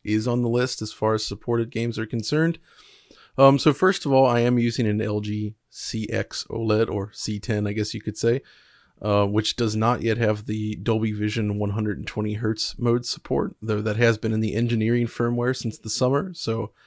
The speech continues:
I do believe it will arrive. So I can only test it at sixty hertz for now, but the results are really interesting. And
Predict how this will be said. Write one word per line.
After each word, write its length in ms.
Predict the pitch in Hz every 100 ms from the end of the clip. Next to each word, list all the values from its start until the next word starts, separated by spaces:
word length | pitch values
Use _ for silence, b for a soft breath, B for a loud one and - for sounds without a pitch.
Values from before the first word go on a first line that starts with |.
| b b
I 120 | 107
do 200 | 107 120
believe 320 | 123 123 120 117
it 120 | 95
will 260 | 120 117
arrive. 480 | 85 113 113 123 131 b b b b
So 120 | -
I 40 | 120
can 120 | 143
only 140 | 160
test 260 | 135 143 -
it 60 |
at 80 | 104
sixty 400 | - 143 - 143
hertz 240 | 123 123 -
for 160 | -
now, 340 | 107 107 135 - b b b
but 140 | - -
the 80 | 156
results 480 | 139 147 185 -
are 100 | 156
really 500 | 120 120 139 143 139
interesting. 920 | 127 101 107 - 98 98 - - - - b b b b -
And 360 | 127 131 135